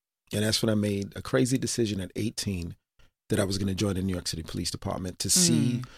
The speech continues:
Speaker 1: like, I wanna see the, the pipes myself. I wanna see the inner workings behind the curtain, under the hood, to see what can be done to change it. So at twenty-two years old, I joined the police department. And one of the first things that was shocking to me, Larry, was, um,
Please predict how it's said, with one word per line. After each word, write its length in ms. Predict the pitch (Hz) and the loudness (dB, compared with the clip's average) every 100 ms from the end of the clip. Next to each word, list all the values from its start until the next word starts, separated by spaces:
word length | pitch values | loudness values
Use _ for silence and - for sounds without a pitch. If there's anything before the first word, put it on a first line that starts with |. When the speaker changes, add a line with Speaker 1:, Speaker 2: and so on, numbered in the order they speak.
| - - - | -20 -14 0
Speaker 1:
like, 140 | 107 | 4
I 60 | 127 | 6
wanna 160 | 131 | 6
see 140 | 120 120 | 6 4
the, 200 | 104 95 - | 2 -2 -4
the 140 | 104 | -4
pipes 400 | - - 107 - | -2 -2 0 0
myself. 380 | 101 90 - 90 | 0 0 0 0
I 40 | 101 | -2
wanna 220 | 104 101 | 0 0
see 380 | - 104 95 - _ - | 2 2 -2 -8 _ -10
the 60 | - | 0
inner 160 | 113 107 | 2 4
workings 460 | 107 104 104 95 | 2 2 0 0
behind 340 | - 113 110 104 | -2 0 0 0
the 60 | |
curtain, 320 | - 107 104 - | 0 -2 -2 0
under 200 | 110 104 | 0 2
the 120 | 98 | 0
hood, 280 | 101 101 92 - - _ - | 0 0 -4 -12 -20 _ -4
to 80 | - | 6
see 140 | 175 | 8
what 180 | 139 135 | 10 8
can 160 | 113 104 | 4 0
be 80 | |
done 220 | 87 92 87 | 0 -4 -2
to 60 | |
change 340 | 85 101 98 92 | -2 0 -2 -2
it. 120 | - | 0
So 320 | 117 98 92 _ - - | 2 2 -2 _ -14 -4
at 140 | 101 | -2
twenty-two 420 | - 139 131 - | 4 6 6 4
years 180 | 110 98 | 2 2
old, 300 | 101 104 110 - - - - | 2 2 0 -6 -20 -18 -10
I 80 | - | -4
joined 240 | 92 98 98 | -2 0 -2
the 60 | |
police 260 | - 113 - | 2 2 2
department. 540 | - - - 92 - _ _ - _ _ - | -2 -4 -4 -8 -10 _ _ -20 _ _ 0
And 440 | 110 107 101 104 - - | 2 2 0 -4 -8 2
one 140 | 135 | 6
of 80 | 156 | 8
the 60 | 139 | 8
first 280 | 139 127 | 6 6
things 140 | 123 107 | 4 4
that 120 | 104 | 2
was 100 | 101 | 4
shocking 400 | - 104 98 95 | 2 2 0 -2
to 40 | |
me, 140 | 90 90 | 0 -2
Larry, 280 | 90 90 87 | 0 -2 -2
was, 280 | 87 87 | -2 0
um, 420 | 95 85 87 87 | 0 0 -4 -6